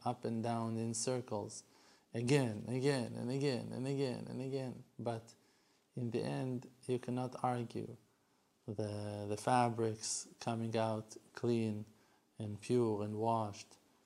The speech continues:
And it's not like when they're just standing there in a pile. Even if they're not filthy, dust is covering them. You need to refresh yourself and you need to move yourself.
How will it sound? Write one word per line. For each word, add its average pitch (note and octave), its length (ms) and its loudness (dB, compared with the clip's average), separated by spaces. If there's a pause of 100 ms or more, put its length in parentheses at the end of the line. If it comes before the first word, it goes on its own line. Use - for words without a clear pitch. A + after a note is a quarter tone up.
(280)
And G#2+ 420 -4 (180)
it's - 220 0
not B2 220 4
like A2 340 0 (360)
when A2+ 220 0
they're G#2+ 140 2
just G#2+ 440 -4 (160)
standing G#2+ 720 -2
there G2+ 340 -2 (160)
in A2 160 -2
a G#2 60 -4
pile. G#2 540 -4 (1200)
Even A2+ 260 2
if A2 140 0
they're A2 220 2
not A#2 320 2
filthy, A2+ 760 0 (920)
dust A#2 380 2
is G#2+ 220 -2
covering G#2 540 -4
them. G2+ 280 -4 (760)
You A2+ 60 -4
need A2 180 -2
to - 100 -4
refresh G#2 540 -2
yourself G#2 540 -4
and G#2+ 100 -8
you G#2 60 -6
need A2 200 -4
to - 80 -6
move A#2 340 2
yourself. G#2 520 -4